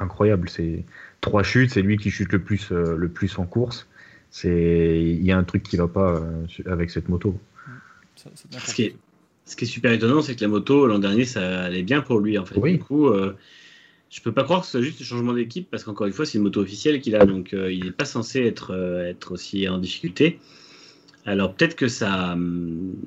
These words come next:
Speaker 3: peut-être que le changement d'équipe joue quand même, parce qu'il a pas, il est pas entouré comme il l'aimerait. Peut-être que il bénéficie plus des conseils directs de son frère aussi, qui, euh, qui devait sûrement beaucoup le coacher. Euh, mais c'est vrai que là, c'est, euh,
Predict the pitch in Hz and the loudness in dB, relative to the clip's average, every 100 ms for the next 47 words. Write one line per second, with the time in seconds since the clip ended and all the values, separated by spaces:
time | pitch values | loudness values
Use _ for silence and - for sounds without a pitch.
0 | - - 151 131 113 117 117 117 113 139 | -12 2 2 4 4 6 8 6 6 0
1 | 107 117 127 117 135 120 101 - 110 113 | 2 2 6 6 6 2 0 -6 0 0
2 | 104 90 113 113 101 92 110 113 120 117 | 0 0 2 2 2 0 -2 2 2 4
3 | 104 101 101 98 98 120 143 139 135 - | 2 2 2 2 2 4 4 2 -4 -2
4 | 110 104 - - _ _ 101 98 98 98 | -2 -2 -8 -20 _ _ -6 -2 -2 -2
5 | 107 101 - 139 117 117 113 123 117 101 | -8 -10 -4 2 2 2 2 4 6 4
6 | 104 110 120 110 101 98 - 113 104 92 | 2 2 2 0 -6 -10 -4 -2 -2 -2
7 | 120 127 - 101 95 90 90 90 - 90 | -4 -4 -4 -4 -2 -2 -4 -6 -6 -6
8 | 92 98 98 95 117 127 120 107 120 143 | -2 0 2 4 4 4 4 2 2 0
9 | - - - - - - _ - 95 95 | -2 -20 -20 -20 -20 -20 _ -2 0 2
10 | 92 90 90 92 95 95 98 - - - | 2 2 2 2 0 -2 -4 -6 -10 0
11 | 98 113 104 98 147 107 90 107 139 101 | 4 4 4 2 2 2 2 2 0 0
12 | 92 87 85 85 85 87 - - | -2 -2 -4 -6 -6 -6 -6 -8